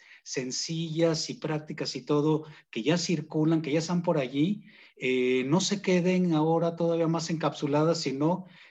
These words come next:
que justamente estas realidades virtuales, estas inteligencias artificiales, este futuro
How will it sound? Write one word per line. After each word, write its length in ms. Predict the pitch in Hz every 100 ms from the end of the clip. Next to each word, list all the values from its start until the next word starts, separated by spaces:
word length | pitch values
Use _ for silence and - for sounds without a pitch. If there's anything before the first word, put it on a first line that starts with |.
| _
que 120 | 131
justamente 840 | - 185 185 208 185 185 170 170
estas 400 | 165 165 175 - - - _
realidades 540 | - 165 160 143 139
virtuales, 720 | 123 117 - 151 143 139 143 147
estas 300 | - 139 123
inteligencias 580 | 117 120 113 135 127 127
artificiales, 680 | 110 123 120 135 139 143
este 460 | 147 143 160 139 - - _
futuro 920 | - 151 151 165 165 160 147 135